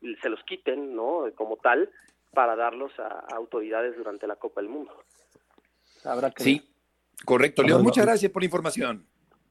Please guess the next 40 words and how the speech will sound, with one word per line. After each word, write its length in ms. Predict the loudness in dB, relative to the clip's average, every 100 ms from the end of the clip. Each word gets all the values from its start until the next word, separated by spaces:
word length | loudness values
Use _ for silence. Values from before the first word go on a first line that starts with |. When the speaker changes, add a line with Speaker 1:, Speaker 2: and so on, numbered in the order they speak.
| _
Speaker 4:
lo 180 | 8 10
bueno, 200 | 10 8
Speaker 1:
Gracias 240 | 8 10
a 40 | 8
Speaker 4:
Beto, 40 |
Speaker 1:
ustedes, 80 | 6
Speaker 4:
es 100 | 6
Speaker 1:
muy 60 |
buena 160 | 4 4
Speaker 4:
que 60 | -2
Speaker 1:
tarde. 100 | -14 _ _ _ _ _ _ _ -10
Speaker 4:
es 180 | -2
increíble 360 | 0 4 6 6
Speaker 3:
Sí, 60 | 4
Héctor. 200 | 4 2
Speaker 4:
que 80 |
una 200 | 0 -2
cementera 840 | -2 -2 -4 -2 4 6 6 4 0 _ _ _
como 180 | -8 0
la 300 | 2 4 2
de 100 | 0
Cruz 220 | -2 0
Azul, 160 | 0
que 100 | 2
produce 460 | 0 4 4 4 2
tanto 240 | 2 0
cemento 380 | -2 -4 -2 4
diario, 360 | 6 6 4 -2 _ _ _
no 140 | -2
tenga 260 | 4 4 4
su 140 | -2
propio 260 | -2 -2 -2
estadio. 420 | 4 8 8 8
Bueno, 220 | 6 4 4
Speaker 3:
<laughs> 320 | -4 -6 0
Speaker 4:
esa 220 | 2 4
situación 480 | 0 2 2 4 2
está 220 | 2 2
por 200 | 2 0
corregirse. 720 | 2 0 0 2 2 0 -4